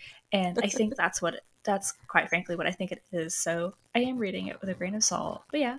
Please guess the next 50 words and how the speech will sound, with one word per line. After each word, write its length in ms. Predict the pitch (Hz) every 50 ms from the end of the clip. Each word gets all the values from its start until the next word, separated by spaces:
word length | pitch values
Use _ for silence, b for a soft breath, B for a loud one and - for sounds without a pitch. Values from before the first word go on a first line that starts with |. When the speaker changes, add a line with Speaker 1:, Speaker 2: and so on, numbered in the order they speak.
| - -
Speaker 1:
interesting 420 | - 220 - 233 214 - 240 233 233
so 220 | - - 170 180
far. 420 | - - - - - - 208 240 - b b b b -
Then 380 | - - 202 196 - - 214 - _ -
the 100 | 190 180
fantasy 480 | - - 196 202 202 - - - 190
book 240 | 190 - - - - -
I'm 180 | - 180 180 180
reading 480 | 170 - - - 50 - - 190 - -
is 300 | - 180 175 175 180 - - -
Only 280 | 185 175 180 196 220 233
a 80 | 233
Monster. 680 | 214 - - - 214 - - - 180 - - 220 262 269 - -
It 120 | 208 196 208
is 160 | 196 196 -
by 140 | - 233 240
a 100 | 254 262
P 140 | - 247 226
U 60 | 226
C 220 | 226 - 277 262 262 - -
author, 580 | - - - - - - - - - 208 214 b b b b b
and 400 | 196 175 185 180 185 196 214 - _ _ -
I 440 | 185 185 180 180 180 180 180 196 190
have 160 | 190 190 185
a 60 | 190 185
special 340 | - - 175 - - -
edition 300 | 180 - 226 233 - 214
of 80 | 196 190
the 60 | 180
book 200 | 180 - - -
where 80 | 190 190
she 80 | -
basically 560 | 208 220 202 185 - 196 190 - 185 185 185 -
writes 200 | - 180 - -
a 60 | - 208
letter 480 | 202 185 185 185 180 180 185 185 196 -
to 140 | - - 190 185
us 140 | 190 -
readers 400 | - 185 190 - - - - 190
saying 420 | - - - - 196 196 196 196 208 - _ _ _ _ _ _ -
when 120 | - 196 185
she 180 | - - 180 175
grew 280 | - 185 185 180 175
up, 300 | - - - - - _ _ -
there 100 | 190 180
was 180 | 185 185 -
not 220 | - - - - - _ _ -
a 80 | - 185
lot 220 | 185 190 190 196
of, 240 | 180 202 214 -